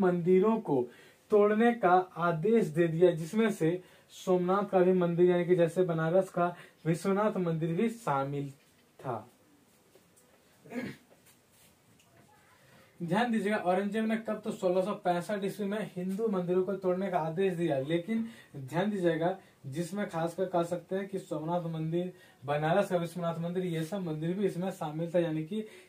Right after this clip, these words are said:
इनके कहने पर ये सब मंदिरें भी टूटा। फिर औरंगजेब की मृत्यु बीस फरवरी सत्रह सौ सात ईस्वी को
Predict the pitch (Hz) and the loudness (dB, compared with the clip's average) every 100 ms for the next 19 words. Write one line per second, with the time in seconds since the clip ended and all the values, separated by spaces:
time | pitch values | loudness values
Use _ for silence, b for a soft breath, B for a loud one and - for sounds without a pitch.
0 | - 165 165 226 208 170 175 190 190 160 | -6 -6 -4 -4 -2 -2 -2 -2 -4 -2
1 | 156 180 170 151 147 165 165 226 B B | -2 -4 -4 -6 -4 -2 -2 -4 B B
2 | B - 151 - 135 117 - - _ _ | B -10 -8 0 0 0 -6 -20 _ _
3 | _ _ _ _ _ b b b b b | _ _ _ _ _ b b b b b
4 | _ 202 220 254 175 208 226 190 240 262 | _ 0 2 2 2 2 2 0 0 0
5 | 226 233 185 160 151 135 117 - _ _ | 0 -2 0 -2 -4 -8 -8 -8 _ _
6 | _ _ _ _ b b - 135 214 254 | _ _ _ _ b b -18 -6 -4 -2
7 | - 233 202 165 185 - 208 190 214 - | 0 2 4 4 2 -2 -8 -4 -4 -4
8 | 202 - 180 202 208 208 196 185 185 196 | -6 -4 -2 -2 -2 -4 -2 -2 -2 -4